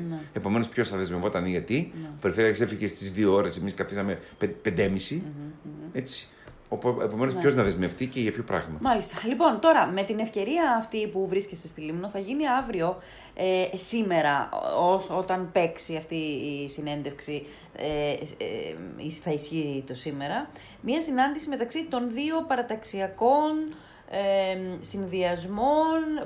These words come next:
Speaker 1: που πρόσκυνται στην αριστερά, που πρόσκυνται στο σύριζα, ε,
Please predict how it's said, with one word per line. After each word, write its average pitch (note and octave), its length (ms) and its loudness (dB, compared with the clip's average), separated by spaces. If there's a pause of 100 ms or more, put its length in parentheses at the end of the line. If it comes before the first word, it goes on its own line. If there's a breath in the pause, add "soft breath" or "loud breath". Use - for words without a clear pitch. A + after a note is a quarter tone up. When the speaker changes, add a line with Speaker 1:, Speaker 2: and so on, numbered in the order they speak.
Speaker 1:
που A#3 100 -6
πρόσκυνται C4 520 0
στην A3 180 -6
αριστερά, F#3+ 320 -2
που A#3 100 -10
πρόσκυνται G#3 340 -8
στο D#3+ 140 -10
σύριζα, A3 440 -6 (340 loud breath)
ε, G3 460 0